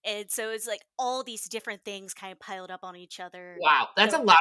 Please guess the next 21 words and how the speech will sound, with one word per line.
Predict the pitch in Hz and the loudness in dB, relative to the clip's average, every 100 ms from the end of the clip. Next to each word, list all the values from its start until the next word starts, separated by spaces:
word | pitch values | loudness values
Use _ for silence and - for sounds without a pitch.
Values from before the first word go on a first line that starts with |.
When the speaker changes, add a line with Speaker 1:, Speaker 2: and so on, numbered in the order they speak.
| 143 | 8
Speaker 2:
of | |
layers. | 139 117 95 - - - | 0 0 -2 -6 -8 -8
<laughs> | - - | -10 0
Speaker 1:
Yeah, | 247 - - | 2 2 0
I | 226 254 214 | -2 -4 -6
really | 254 247 220 | -6 -4 -2
got | 214 202 196 | 0 -2 -4
a | 196 190 | -10 -12
full | - 294 277 262 247 | -12 -8 -4 0 -2
picture | 269 - - 220 196 185 180 - | -2 -8 -6 -4 -6 -8 -14 -10
of, | 214 190 190 185 185 180 - | -6 -4 -6 -10 -14 -18 -14
like, | 185 - | -14 -10
an | 214 202 | -10 -8
education | 196 208 220 208 214 | -8 -8 -10 -10 -10
system | 208 202 202 190 185 175 | -10 -10 -8 -10 -10 -12
balancing | 202 202 202 202 | -12 -12 -12 -16
between | 185 - 185 180 165 _ | -16 -20 -20 -20 _ _
federal, | 214 214 208 208 202 | -4 -4 -4 -12 -10
state, | - - - 196 190 190 190 _ | -10 -10 -8 -8 -8 -10 -12 _
local | 180 180 185 220 202 | -20 -20 -16 -12 -12
requirements, | 202 - 202 196 202 196 190 190 - - | -14 -10 -8 -8 -12 -14 -14 -8 -6 -6